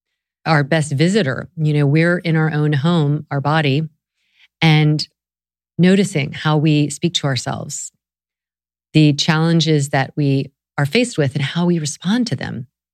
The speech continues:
how we breathe, how we sleep, how we eat, and how we get up again day in, day out. So I hope that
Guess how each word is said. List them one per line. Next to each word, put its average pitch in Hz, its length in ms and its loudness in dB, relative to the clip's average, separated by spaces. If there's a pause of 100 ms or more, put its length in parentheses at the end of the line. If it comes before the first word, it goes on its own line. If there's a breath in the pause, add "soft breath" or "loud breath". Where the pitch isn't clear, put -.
(1040)
how 147 140 -2
we 156 100 4
breathe, 135 720 2 (640)
how - 220 -4
we 139 100 2
sleep, 131 540 -2 (1400)
how 139 120 -2
we 147 240 2
eat, - 500 -2 (1160)
and 139 100 2
how 139 240 0
we 143 340 2
get 127 200 -4
up 131 220 0
again 123 400 -2
day 123 240 -2
in, 127 160 0
day 113 180 -4
out. - 220 -10 (720)
So 160 220 2
I 160 100 4
hope 202 360 0
that 143 340 0